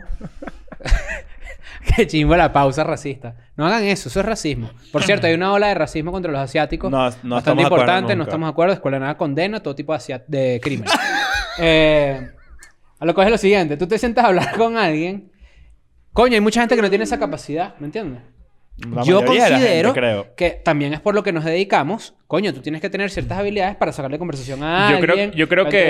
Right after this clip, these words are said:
Speaker 1: entrevistarlo.
Speaker 3: ¿no, no te pasa que, que a veces te quedas solo con una persona con la que no tienes confianza en
Speaker 1: Ujú.
Speaker 3: un espacio, no sé, de, de, qué sé yo, sí, una persona con la que, a la que no conoces muy bien?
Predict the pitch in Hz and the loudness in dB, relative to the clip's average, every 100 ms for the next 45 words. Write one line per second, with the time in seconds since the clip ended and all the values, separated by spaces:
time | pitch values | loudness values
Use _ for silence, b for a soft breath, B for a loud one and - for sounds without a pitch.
0 | 139 123 208 190 165 214 156 156 - 165 | 4 4 4 4 2 -2 0 0 0 -2
1 | 151 180 185 175 202 202 170 123 - - | 0 2 0 0 -2 0 0 0 -2 -4
2 | 123 117 110 120 123 - - - 120 120 | -4 -2 -2 0 0 -2 -8 -2 -2 -2
3 | - 143 156 147 123 131 127 120 131 113 | 0 0 0 -2 -4 -4 -6 -6 -4 -6
4 | 101 107 117 127 104 117 107 95 123 131 | -6 -8 -6 -6 -6 -2 -2 -4 -8 -12
5 | 139 101 104 113 - 123 113 127 127 110 | -10 -6 -6 -6 -2 -2 -2 -6 -6 -6
6 | - 107 92 95 95 - _ - 95 90 | -4 -4 -2 -4 -8 -8 _ -12 -10 -8
7 | 80 73 _ _ _ - 127 165 104 92 | -10 -14 _ _ _ -14 -6 -4 -4 -6
8 | 123 233 220 196 208 240 220 135 123 135 | -6 -4 -4 -4 -6 -6 -4 -4 -2 0
9 | 135 139 143 170 208 233 208 196 170 | 0 0 0 0 0 -2 -4 0 0